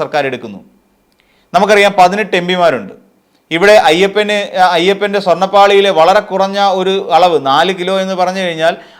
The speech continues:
അയ്യപ്പൻ്റെ സ്വർണ്ണം എല്ലാം കൂടെ തൂക്കി നോക്കുമ്പോൾ ഇവിടുത്തെ മുഖ്യമന്ത്രിക്ക് അത് വിറ്റ് കാ-, പുട്ടടിക്കേണ്ട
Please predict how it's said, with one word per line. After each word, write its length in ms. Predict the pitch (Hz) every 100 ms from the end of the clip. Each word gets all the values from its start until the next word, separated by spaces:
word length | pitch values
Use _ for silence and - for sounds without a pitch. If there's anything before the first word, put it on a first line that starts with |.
| -
അയ്യപ്പൻ്റെ 420 | 151 175 180 185 190
സ്വർണ്ണം 280 | 165 180 190
എല്ലാം 160 | 185 185
കൂടെ 140 | 185
തൂക്കി 220 | 180 175 190
നോക്കുമ്പോൾ 400 | 175 160 165 160 190
ഇവിടുത്തെ 260 | 170 175 190 180 165
മുഖ്യമന്ത്രിക്ക് 480 | 139 185 190 190 185
അത് 60 | 180 165
വിറ്റ് 200 | 165 175
കാ-, 220 | 165 170 151
പുട്ടടിക്കേണ്ട 440 | 156 175 170 170